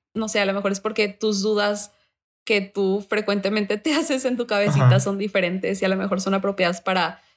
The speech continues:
Speaker 1: no sé, una clase acerca del existencialismo", que personalmente
Speaker 2: Sí.
Speaker 1: a mí no me interesó muchísimo, pero a otras personas sí es de que los hace llorar y así, entonces, pues sí.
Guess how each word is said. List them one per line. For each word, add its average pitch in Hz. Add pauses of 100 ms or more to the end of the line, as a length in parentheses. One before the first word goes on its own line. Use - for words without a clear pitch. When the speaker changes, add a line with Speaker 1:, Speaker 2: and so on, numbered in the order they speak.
(160)
Speaker 1:
no 208
sé, 226
una 202
clase 208
acerca 208
del 214
existencialismo", 196
que 170 (680)
personalmente 202
Speaker 2:
Sí. -
Speaker 1:
a -
mí 208
no 190
me 196
interesó 196
muchísimo, 262
pero 190
a 202
otras 202
personas 196
sí 196
es 180
de 185
que 185
los 185
hace 185
llorar 175
y -
así, 190
entonces, -
pues 196
sí. 196